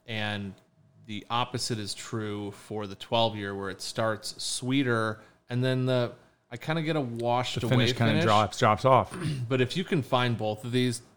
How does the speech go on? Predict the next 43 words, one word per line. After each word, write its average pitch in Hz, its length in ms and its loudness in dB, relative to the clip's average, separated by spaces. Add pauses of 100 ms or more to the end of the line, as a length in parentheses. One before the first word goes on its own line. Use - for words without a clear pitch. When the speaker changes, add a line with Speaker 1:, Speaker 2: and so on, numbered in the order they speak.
(200)
Speaker 1:
oh, 117 340 2
I 127 100 -6
mean, 127 340 -2 (100)
just - 260 -4 (140)
two 139 320 2
that 117 120 2
are 98 120 -6
so 180 600 0 (140)
fun 143 240 -2
to 147 60 -4
compare. 131 500 -2
Same 202 320 0
exact 185 380 0
mash 185 240 0
bill, 151 200 0 (360)
taste 165 400 -2
nothing. 123 800 -2 (280)
I 127 40 -6
shouldn't 101 200 4
Speaker 2:
Oh. 80 40 -4
Speaker 1:
say 104 120 -4
nothing 101 480 -8
like 101 220 -8
each 101 160 -8
other. 143 160 0
They're, 160 180 0 (160)
they're 180 100 0
Beam 175 300 0
products. 101 440 0
They 127 120 -2
have 131 280 2
that, 123 240 2 (300)
that 123 80 0
Speaker 2:
Well, 104 80 0
they're 202 140 6
the 190 60 8
same 190 300 8
Speaker 1:
backbone 185 180 10
to - 0 -
Speaker 2:
mash - 80 6
Speaker 1:
'em. 156 60 4
Speaker 2:
bill. 95 220 6
They're, 123 240 2